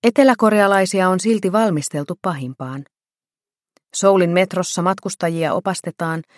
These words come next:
kuinka toimia hyökkäyksen sattuessa. Arjessa uhat torjutaan mielestä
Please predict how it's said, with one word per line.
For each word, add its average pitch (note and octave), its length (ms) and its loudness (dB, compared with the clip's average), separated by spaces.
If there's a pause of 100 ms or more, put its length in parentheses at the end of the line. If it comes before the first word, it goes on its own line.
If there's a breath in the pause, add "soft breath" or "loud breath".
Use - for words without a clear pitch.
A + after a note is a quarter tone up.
(160 soft breath)
kuinka G3 300 -2
toimia E3+ 340 -2
hyökkäyksen D3+ 640 -8
sattuessa. - 720 -12 (1700)
Arjessa B3+ 520 4
uhat B3 280 2 (120)
torjutaan F3 540 0
mielestä E3 560 -4